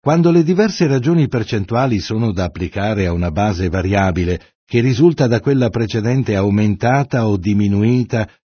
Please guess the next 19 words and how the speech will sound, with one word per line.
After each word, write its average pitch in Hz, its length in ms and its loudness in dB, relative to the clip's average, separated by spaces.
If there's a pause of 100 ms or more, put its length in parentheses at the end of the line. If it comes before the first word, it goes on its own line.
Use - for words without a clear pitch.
in 101 160 -4
una 104 200 0
certa 101 360 -6
misura, 95 640 -6 (600)
occorre 165 460 -2
determinare 147 840 -2
progressivamente 175 1080 0
le 170 140 2
varie 165 420 2
basi 87 440 -4 (680)
e 92 200 -2
calcolare 98 720 0
su - 160 -6
di 135 160 -2
esse 165 420 -6 (420)
le 135 180 4
rispettive 107 720 0
ragioni 92 500 0
percentuali. 78 840 -8